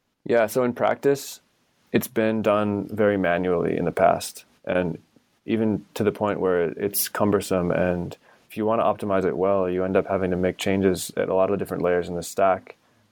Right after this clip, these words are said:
which makes your approach fairly fragile. And if you change something at the high level to your network architecture, suddenly you may have broken the optimizations that are at a lower level.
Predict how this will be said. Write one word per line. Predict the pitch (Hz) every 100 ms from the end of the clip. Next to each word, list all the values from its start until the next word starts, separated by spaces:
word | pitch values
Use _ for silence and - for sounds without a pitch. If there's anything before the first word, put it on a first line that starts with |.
| _ -
which | 104 101
makes | 101 95 -
your | 98
approach | 92 98 95 - -
fairly | 101 95 92
fragile. | - 95 95 92 90 87 85 - - -
And | 95 92 90 -
if | 101 104
you |
change | - 104 98
something | - 95 98 92 92 - -
at | -
the |
high | - 101
level | 98 87 90 92 -
to | 98
your | 92
network | 98 113 113
architecture, | 120 123 127 120 131 127 123 - - -
suddenly | - 104 104 101 95 92 -
you | 110
may | 104 98
have | 92
broken | - 98 98 95 92 98 - _ -
the | 101
optimizations | 95 98 95 95 92 98
that | 95 92
are | 92
at | 90
a |
lower | 90 90
level. | 87 90 87 -